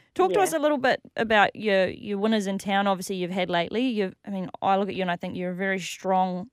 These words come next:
Speaker 1: young rider coming through the grades. And obviously, I'm not the only one to notice that 'cause you're getting support from these big trainers. So just have a little chat to us about how that feels and, you know,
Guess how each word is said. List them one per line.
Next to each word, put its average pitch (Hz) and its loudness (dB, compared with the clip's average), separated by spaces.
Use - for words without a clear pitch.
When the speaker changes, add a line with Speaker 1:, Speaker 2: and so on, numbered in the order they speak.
Speaker 1:
young 175 -4
rider 170 0
coming 202 -2
through 185 -2
the 175 -6
grades. 180 2
And 214 2
obviously, 220 2
I'm 202 4
not 214 2
the 185 -2
only 180 -2
one 170 -2
to 180 -8
notice 175 -2
that 175 -4
'cause 175 -10
you're 180 -4
getting 175 -4
support - -4
from 180 -8
these 175 -6
big 175 -4
trainers. 175 -2
So 190 -2
just 214 -4
have 427 0
a 427 4
little 294 2
chat - 0
to 254 0
us 196 -2
about 202 0
how 220 0
that 202 0
feels 208 -2
and, 190 -4
you 196 -10
know, 185 -2